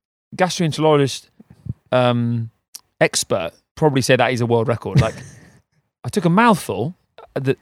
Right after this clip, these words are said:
the, the corn had hit my teeth, you know, that crunch, that lovely, "Oh,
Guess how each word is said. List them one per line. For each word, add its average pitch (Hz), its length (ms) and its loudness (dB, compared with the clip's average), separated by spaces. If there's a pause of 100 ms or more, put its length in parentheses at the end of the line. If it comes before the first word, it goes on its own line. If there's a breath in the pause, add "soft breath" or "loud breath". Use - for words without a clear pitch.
the, 120 220 -16
the 143 100 -10
corn 220 480 4
had 123 140 0
hit 143 160 -4
my 147 140 -2
teeth, - 560 -8
you 143 80 -10
know, 143 60 0
that 127 120 -4
crunch, - 400 0
that - 100 -8
lovely, 135 400 0 (680)
"Oh, 302 180 6